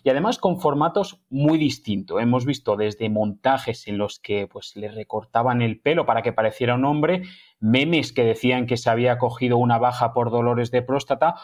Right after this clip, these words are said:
o incluso también suplantaciones a medios de comunicación, muy grandes también como El País,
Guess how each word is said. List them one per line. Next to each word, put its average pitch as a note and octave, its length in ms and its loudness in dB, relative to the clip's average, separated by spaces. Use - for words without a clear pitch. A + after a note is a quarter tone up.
o C#3 140 4
incluso C#3+ 420 0
también C3 300 0
suplantaciones A2+ 1000 -2
a G#2 40 -4
medios G#2 260 -4
de G#2 80 -10
comunicación, B2+ 760 -2
muy G#2+ 140 -6
grandes A#2 340 0
también A#2 300 -2
como A2+ 440 -2
El A#2+ 280 0
País, C#3 360 0